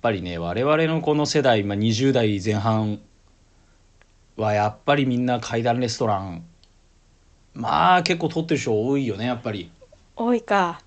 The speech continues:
Speaker 1: うん。やっぱ当時
Speaker 2: そうね。
Speaker 1: アニメもやってたし。
Speaker 2: あ、そうね。
Speaker 1: うん、火曜
Speaker 2: そうだ、そうだ、そうだ。
Speaker 1: の夜かな。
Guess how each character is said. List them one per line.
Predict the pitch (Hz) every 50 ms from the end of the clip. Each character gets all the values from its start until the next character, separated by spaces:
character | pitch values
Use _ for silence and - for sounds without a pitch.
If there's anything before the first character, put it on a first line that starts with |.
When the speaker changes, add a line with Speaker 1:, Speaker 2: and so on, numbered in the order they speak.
| _ _ _ _ _ - _ _ _ -
Speaker 1:
う | 104
ん。 | 101 98 98 95 92 92 90 87 85 85 85 85 - - - - - - -
や | - 113
っ |
ぱ | -
当 | - 226 247
時 | 233 -
Speaker 2:
そ | -
う | -
ね。 | -
Speaker 1:
ア | 139
ニ | 185 247 294
メ | 330 330 330
も | 330 320 311 285 262
や | 277 254 254
っ |
て | 254 - - - 302
た | - -
し。 | - - - 101 98 98 92 85 80 82 - - - _ _ - -
Speaker 2:
あ、 | - - - - - - - - _ _ _ _
そ | - - - 240
う | 254 269 262
ね。 | 202 165 170 196 226 247 262 - - _ _ _ _ _ -
Speaker 1:
う | 98
ん、 | 98 95 92 90 87
火 | - - 117 107
曜 | 110 113 113 107
Speaker 2:
そ | 95 90
う |
だ、 | 82
そ | 82 - 98
う | 95
だ、 | 82 82
そ | -
う | 107
だ。 | 98
Speaker 1:
の | 92 98
夜 | 101 101 101
か | - - 90
な。 | 85 90 101 107 117 117 117 110 -